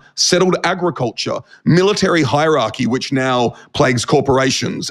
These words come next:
and education systems, competition. Finite games is a technology that was created in order to solve a lot of Game A problems. Literacy, numeracy, market-based societies, feudalism, capitalism,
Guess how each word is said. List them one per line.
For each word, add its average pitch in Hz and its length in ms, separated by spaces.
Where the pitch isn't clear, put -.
and 113 360
education 143 560
systems, - 600
competition. 208 800
Finite 175 560
games 185 340
is 160 140
a 143 40
technology 147 600
that 127 160
was 139 180
created 139 600
in - 160
order 127 160
to - 140
solve 123 240
a 120 40
lot 123 140
of 113 100
Game 123 220
A - 100
problems. - 540
Literacy, 196 500
numeracy, 170 760
market-based 156 580
societies, 151 440
feudalism, 190 600
capitalism, 165 500